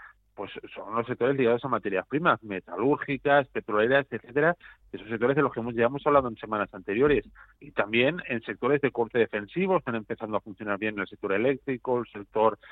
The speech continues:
eh, de las utilities, el sector de productores de comida, bebidas, y no perder de vista que venimos de unos años en los que la Reserva Federal acudía al rescate de los mercados, y ahora mismo la Reserva Federal no está para acudir al rescate de los mercados,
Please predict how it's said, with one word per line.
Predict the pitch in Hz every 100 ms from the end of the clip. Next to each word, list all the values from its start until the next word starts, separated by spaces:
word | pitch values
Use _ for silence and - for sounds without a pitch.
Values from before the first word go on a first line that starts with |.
| - -
eh, | 113 104 101 101 101 101 101
de | 101
las | 101 110
utilities, | 101 156 147 143 147 147 147 -
el | 95
sector | 107 113
de | 110
productores | 110 101 104
de | 98
comida, | - 120 143 143
bebidas, | 131 110 131 147 143 156 _ - - -
y | 120 117 -
no | 107 120
perder | 127 160 156 147
de | 147
vista | 170 170 - 160 190 _ _ _
que | 113
venimos | 104 127 139 135
de |
unos | 143 131
años | 160 139 95 - - -
en | - 107
los | 104 -
que | 101
la | 98
Reserva | 101 - 120 127
Federal | 127 131 139 160 135 95 _ _
acudía | - 107 - 104 127 165 110 98
al | 95
rescate | 95 - 123 135
de | 127
los | 131 127
mercados, | 135 135 156 143 170 - _ - - _
y | - 98
ahora | 113
mismo | 117 113 135 160 170 123
la | 107
Reserva | 104 - 113 117
Federal | 110 110 117 143 139
no | 131 135
está | 131 190 180
para | 123 117
acudir | 120 110 107
al | 104
rescate | 98 - 104 101
de |
los | 92 90
mercados, | 107 113 160 107